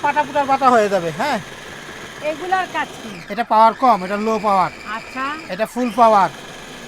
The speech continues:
Speaker 1: আর এটা পুশ, যতক্ষণ ধরে রাখবেন চলবে, এটা ফুল স্পিডের। দেখেন, একদম আজীবন ইউজ করার মতো, কারণ স্টিলের বাটি যুগ যুগ ইউজ করতে পারবেন, ক্ষয় হবে না এটা, হ্যাঁ।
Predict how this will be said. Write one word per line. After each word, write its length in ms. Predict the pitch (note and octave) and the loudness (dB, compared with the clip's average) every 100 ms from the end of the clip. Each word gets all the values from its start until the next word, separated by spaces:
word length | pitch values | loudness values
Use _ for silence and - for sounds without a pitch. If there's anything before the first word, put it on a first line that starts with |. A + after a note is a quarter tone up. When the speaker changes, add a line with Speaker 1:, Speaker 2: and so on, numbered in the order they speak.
| - - - - - - - - - - - - - | -16 -16 -16 -16 -16 -16 -16 -16 -16 -16 -16 -14 -2
Speaker 1:
আর 160 | F#3 | 0
এটা 140 | G#3 A3+ | 0 -4
পুশ, 340 | - A#3+ A#3 - - - - | -4 -2 -2 -6 -12 -14 -12
যতক্ষণ 360 | G3+ A3 A3+ A#3 | -8 -6 -4 -4
ধরে 180 | A3+ A3+ | -4 -2
রাখবেন 280 | A#3+ A#3 A#3+ | -4 -4 -6
চলবে, 280 | B3 A#3+ C#4 | -6 -4 -4
এটা 120 | B3 A3 | -4 -6
ফুল 400 | G3 A3+ B3 A#3 | -6 -4 -2 -4
স্পিডের। 400 | - A3 F#3 D#3+ - - - - - - - - - - - | -6 -6 -6 -6 -10 -16 -16 -16 -16 -16 -14 -14 -14 -14 -10
দেখেন, 240 | F3 F3 E3+ F3+ | -8 -8 -8 -8
একদম 280 | F#3+ F#3+ A#3+ - - - | -8 -8 -8 -10 -10 2
আজীবন 580 | G#3 A3 C#4 C4+ C#4+ C4 | 4 4 0 2 2 2
ইউজ 120 | B3 - | -2 -2
করার 180 | B3 A#3+ | -2 -2
মতো, 160 | G#3+ | -2
কারণ 200 | A3 A#3+ | -4 -4
স্টিলের 320 | - B3+ A#3+ | -6 -4 -4
বাটি 240 | A3+ A3 G3+ D#3+ | -2 -4 -4 -8
যুগ 120 | A3 G3 | -8 -6
যুগ 160 | A3 G#3 | -6 -6
ইউজ 100 | G#3 A3 | -8 -10
করতে 180 | G3+ | -6
পারবেন, 240 | G3+ F#3 D#3+ - - - - | -4 -4 -6 -12 -14 -14 -4
ক্ষয় 240 | A3 A#3+ A#3 | 4 6 6
হবে 240 | A3+ G#3+ | 2 2
না 100 | G3 | -2
এটা, 160 | E3 F3 | 0 0
হ্যাঁ। 220 | A#3+ | 0